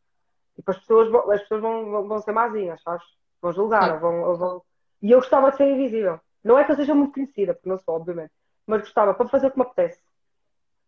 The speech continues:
Speaker 2: Ok.
Speaker 1: <laughs> Não é um superpoder
Speaker 2: Mas porquê é que,
Speaker 1: espetacular,
Speaker 2: mas,
Speaker 1: mas
Speaker 2: mas, mas porquê é que pensas no que é que as pessoas vão pens-, vão pensar, sabes? Eu sei que o fazemos inevitavelmente,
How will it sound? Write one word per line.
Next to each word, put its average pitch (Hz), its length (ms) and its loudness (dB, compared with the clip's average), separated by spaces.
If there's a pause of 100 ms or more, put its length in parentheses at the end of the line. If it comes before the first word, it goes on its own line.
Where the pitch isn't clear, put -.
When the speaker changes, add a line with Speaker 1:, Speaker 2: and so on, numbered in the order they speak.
(120)
Speaker 2:
Ok. 185 280 -6 (1000)
Speaker 1:
<laughs> 508 800 2
Não 262 140 4
é 240 40 4
um 240 60 0
superpoder 220 420 -2
Speaker 2:
Mas 202 80 0
porquê 208 220 -4
é - 60 -2
que, - 80 -4
Speaker 1:
espetacular, 302 40 0
Speaker 2:
mas, 349 140 4
Speaker 1:
mas 285 300 4
Speaker 2:
mas, 262 240 -2
mas 302 120 2
porquê - 200 2
é 311 60 6
que 311 120 -4
pensas 277 300 4
no 262 100 4
que 254 60 4
é - 20 6
que 247 80 2
as 247 80 2
pessoas 233 580 4
vão 254 260 4
pens-, 240 340 4 (120)
vão 254 180 8
pensar, 247 580 6
sabes? 262 300 4
Eu 311 60 6
sei 330 140 4
que 330 100 2
o 330 80 4
fazemos 302 360 6
inevitavelmente, 302 1000 6